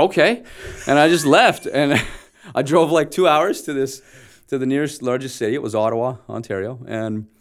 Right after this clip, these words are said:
I went to this convention, and that's kinda where it started. It was, like, me getting in a lineup, feeling really out of place, not being prepared. Uh, I had never take, taken acting lessons. Uh, I mean, in high school, I did one play, but that was only because,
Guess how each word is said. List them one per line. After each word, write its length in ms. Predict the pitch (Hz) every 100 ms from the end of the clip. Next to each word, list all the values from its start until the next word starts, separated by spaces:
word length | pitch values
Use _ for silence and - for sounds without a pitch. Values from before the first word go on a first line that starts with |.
| _ _ _
I 60 | 113
went 160 | 127 127
to 60 |
this 140 | 135 135
convention, 500 | 127 139 - 110 95
and 340 | 101 98 95
that's 260 | 104 104 - _
kinda 480 | - - 113 123 127
where 260 | 123 127
it 200 | 131 -
started. 480 | - - 117 190 98
It 80 | 69
was, 180 | 92 107
like, 220 | 92 -
me 160 | 104
getting 260 | 113 117 127
in 80 | 131
a 60 |
lineup, 360 | 110 98 101 -
feeling 300 | - 110 98
really 180 | 98 117
out 120 | 123
of 80 | 123
place, 380 | 87 98 - _ _ _ _
not 240 | 101 107 110
being 200 | 110 113
prepared. 460 | 131 82 87 98 _ _ _ _ -
Uh, 220 | 90 85
I 60 | 92
had 100 | 92
never 180 | 101 107
take, 460 | 113 110 107 _
taken 300 | 107 104 107
acting 340 | 87 87 87 85
lessons. 480 | 85 - 104 -
Uh, 300 | - 95 85 -
I 80 |
mean, 160 | 101 98
in 80 | 92
high 140 | 104
school, 260 | 107 - 110
I 80 | 90
did 240 | 92 90
one 160 | 95 87
play, 240 | 92 90
but 140 | 78
that 120 | 87 78
was 120 | 90
only 160 | 85
because, 480 | 80 - 87 80 -